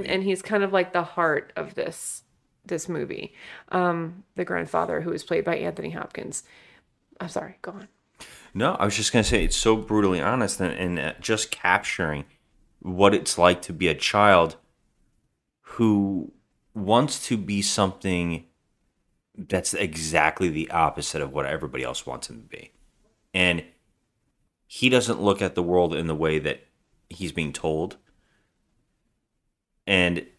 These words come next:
Speaker 1: just seeing the dynamic in how a family reacts to things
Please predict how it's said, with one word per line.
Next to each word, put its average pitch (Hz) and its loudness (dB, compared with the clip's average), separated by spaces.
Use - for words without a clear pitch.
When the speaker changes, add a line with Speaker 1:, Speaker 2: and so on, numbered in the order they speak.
Speaker 1:
just - 0
seeing 170 0
the 160 0
dynamic 90 0
in 87 -4
how 85 0
a - -2
family 95 0
reacts 73 0
to - -8
things - -10